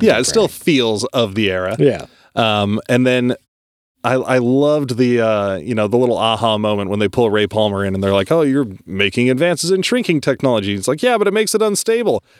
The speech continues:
Speaker 1: And then, like, the two professors look at each other like, "Ah!"
Speaker 2: They both have pipes hanging out of their mouth.
Speaker 1: <laughs> Yeah.
Speaker 2: <laughs> That's fucking great.
Speaker 1: Um,
Speaker 2: Which is a-,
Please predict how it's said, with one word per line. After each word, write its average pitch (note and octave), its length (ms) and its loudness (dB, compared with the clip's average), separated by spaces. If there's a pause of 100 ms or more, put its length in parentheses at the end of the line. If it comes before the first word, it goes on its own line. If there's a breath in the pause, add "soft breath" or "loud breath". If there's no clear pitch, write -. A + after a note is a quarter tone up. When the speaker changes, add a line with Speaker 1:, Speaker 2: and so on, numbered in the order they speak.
(120)
Speaker 1:
And C3 140 0
then, C3+ 100 0
like, A#2 140 0
the C#3 100 0
two C3 180 0
professors G#2+ 540 -2
look A2 140 0
at - 60 -4
each A2 140 -2
other A#2 140 2
like, B2 240 0
"Ah!" D#3+ 920 -2
Speaker 2:
They C#3+ 100 4
both C#3 200 4
have B2 220 0
pipes C3 300 0
hanging C3 240 0
out C3 80 4
of C3 60 0
their G3+ 140 4
mouth. C#3 300 2
Speaker 1:
<laughs> F#3 220 0
Yeah. A3+ 520 0
Speaker 2:
<laughs> - 720 -2
That's F3 220 -6
fucking C3 280 -8
great. C3+ 260 4 (140)
Speaker 1:
Um, G#2 120 -8 (340 loud breath)
Speaker 2:
Which F3 160 4
is F#3 120 0
a-, E3 120 -2